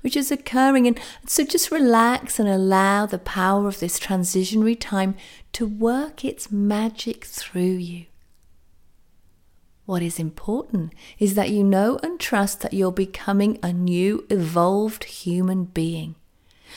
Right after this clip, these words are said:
and that your D N A is recoding. Nothing else is as relevant right now,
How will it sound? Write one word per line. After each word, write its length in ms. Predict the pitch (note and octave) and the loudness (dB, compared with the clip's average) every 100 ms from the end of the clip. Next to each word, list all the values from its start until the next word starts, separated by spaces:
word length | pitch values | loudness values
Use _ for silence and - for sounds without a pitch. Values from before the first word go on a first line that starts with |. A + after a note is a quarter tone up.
| - | -2
and 160 | A3+ A#3 | 6 6
that 80 | A3+ | 8
your 180 | B3 A3+ | 4 4
D 320 | G3+ A#3 C#4 | 2 2 2
N 220 | D4+ C#4+ | 4 4
A 160 | C4 C4 | 4 2
is 240 | G3 F#3+ | 0 0
recoding. 1000 | F#3 G#3+ B3 - - G3+ G3+ G3 E3+ E3 _ _ _ _ _ _ _ _ _ _ _ _ _ F#3 | 2 2 0 -4 -2 0 0 -2 -6 -10 _ _ _ _ _ _ _ _ _ _ _ _ _ -10
Nothing 300 | E3+ F3+ E3 | -6 -2 0
else 260 | E3 E3 | -2 -2
is 120 | D#3+ | -2
as 160 | E3+ E3 | -2 -2
relevant 680 | D#3+ E3 E3 D#3+ E3 - D#3+ | 2 4 4 2 -2 0 2
right 260 | E3+ E3+ | 4 4
now, 380 | E3+ D#3+ D#3+ D#3+ | 0 -2 -2 -6